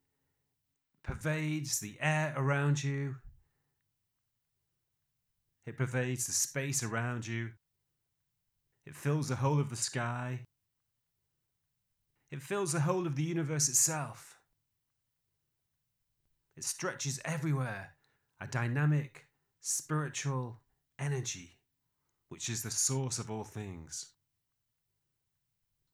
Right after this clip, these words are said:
Your own individual consciousness arises when your brain picks up this universal spiritual energy and transmits it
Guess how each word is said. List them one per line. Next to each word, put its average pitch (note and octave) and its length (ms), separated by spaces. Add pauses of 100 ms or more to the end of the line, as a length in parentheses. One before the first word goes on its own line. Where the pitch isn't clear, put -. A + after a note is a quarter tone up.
(220)
Your A#2+ 300
own E3+ 400 (120)
individual D3 560
consciousness C#3 640
arises A#2+ 840 (680)
when A2 120
your B2 120
brain C#3+ 640 (420)
picks - 340
up - 280 (1500)
this A#2+ 280
universal B2+ 560
spiritual B2 560
energy G#2+ 600 (640)
and B2 160
transmits D3 720
it G#2 200